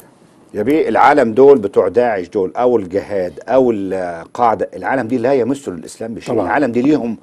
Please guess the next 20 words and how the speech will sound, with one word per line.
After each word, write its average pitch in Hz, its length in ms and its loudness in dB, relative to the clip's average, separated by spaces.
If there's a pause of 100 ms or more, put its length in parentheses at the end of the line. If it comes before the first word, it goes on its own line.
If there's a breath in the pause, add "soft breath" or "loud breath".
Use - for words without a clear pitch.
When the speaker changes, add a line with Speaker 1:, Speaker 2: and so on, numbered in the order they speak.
(340 soft breath)
Speaker 1:
ايديولوجيه 117 580 2
معينه، 117 580 -2 (280 soft breath)
ليهم 123 240 2
فكر - 320 -2
معين، 120 440 -2 (240 soft breath)
ليه 123 240 4
اسلوب 147 300 -2
معين. 127 500 2 (360 soft breath)
دي 117 180 2
الدنيا 190 380 4
يعني 113 220 0
لما 120 100 -4
تيجي 160 140 -4
حتى - 240 -4
تبص 131 240 -4
على 104 80 -2
اليافطه 139 200 -2
اللي 101 100 -4
كاتبها، 120 380 -2
Speaker 2:
مم. 90 120 -10